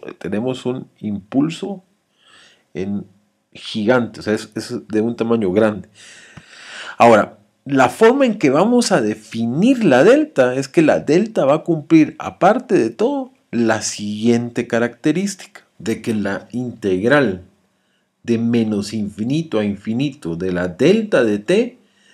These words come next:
tiene que ser igual a uno. Bueno, esto parece muy extraño, ¿verdad? Sí,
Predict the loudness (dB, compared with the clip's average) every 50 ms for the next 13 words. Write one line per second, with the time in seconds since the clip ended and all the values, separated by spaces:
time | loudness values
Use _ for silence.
0 | _ _ _ -2 0 0 0 0 -2 -6 -6 -2 -2 -2 -2 0 2 2 4 4
1 | 4 2 0 0 -2 -4 -8 -10 -14 _ _ -20 -16 -8 -4 -2 -2 -2 -4 -8
2 | -6 -6 -6 -2 0 2 4 4 4 2 2 -2 -2 -2 -2 -12 -20 -20 -20 -20
3 | -20 -20 _ _ -4 2 4 4 4 2 0 -2 2 4 4 4 4 2 -2 -4
4 | -4 -6 -6 -6 -8 -8